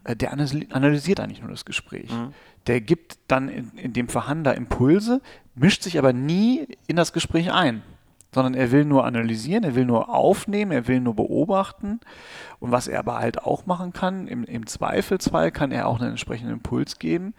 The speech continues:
Speaker 1: dass der Verhandler ausgetauscht werden muss. Wenn man zum
Speaker 2: Mhm.
Speaker 1: Beispiel merkt, er ist jetzt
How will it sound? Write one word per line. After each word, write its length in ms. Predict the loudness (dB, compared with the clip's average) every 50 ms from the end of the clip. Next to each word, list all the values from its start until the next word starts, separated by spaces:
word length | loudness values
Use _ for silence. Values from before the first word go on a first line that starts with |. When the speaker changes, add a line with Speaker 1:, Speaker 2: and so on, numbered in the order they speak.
| -16 -20 -20 _ -14
Speaker 1:
dass 140 | -12 -8 -6
der 80 | -6 -6
Verhandler 320 | -6 -4 -4 -2 0 2
ausgetauscht 560 | 2 2 2 0 -2 -6 -6 -4 -6 -6 -6 -8
werden 180 | -10 -8 -8 -12
muss. 180 | -12 -10 -8
Wenn 120 | -6 -2 0
man 200 | 0 0 0 -2
zum 100 | -4 -2 0
Speaker 2:
Mhm. 40 | 0
Speaker 1:
Beispiel 220 | 0 -2 -2 -2
merkt, 200 | -2 -2 -2 -4
er 60 | -8
ist 100 | -10 -10
jetzt 300 | -12 -14 -16 -18 -18 -18